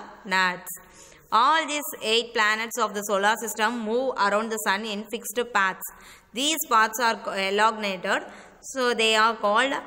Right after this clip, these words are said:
orbits. Mercury is the nearest to the sun. It takes only eighty, about eighty-eight days to complete a one round along its orbit. Venus is considering as Earth's twin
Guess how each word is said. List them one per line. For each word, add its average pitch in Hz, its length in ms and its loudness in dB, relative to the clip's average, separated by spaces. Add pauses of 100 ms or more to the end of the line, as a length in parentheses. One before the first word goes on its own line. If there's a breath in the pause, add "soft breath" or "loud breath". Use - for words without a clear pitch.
orbits. 185 520 0 (380 loud breath)
Mercury 262 360 0
is 269 140 -4
the 240 80 -2
nearest 233 520 0
to 226 100 -2
the 208 140 0
sun. 226 260 0 (400 loud breath)
It 202 180 -8
takes 240 300 0
only 233 400 0
eighty, 220 460 2
about 202 500 0
eighty-eight 247 580 0
days 202 280 2 (240)
to 240 100 -2
complete 226 500 2
a 208 80 0
one 208 280 2
round 220 280 0
along 214 380 2
its - 240 -4 (140)
orbit. 185 460 0 (440 loud breath)
Venus 269 340 0
is 254 220 -2
considering 226 580 -2
as 240 200 4 (440 loud breath)
Earth's 233 380 -2
twin 254 320 -2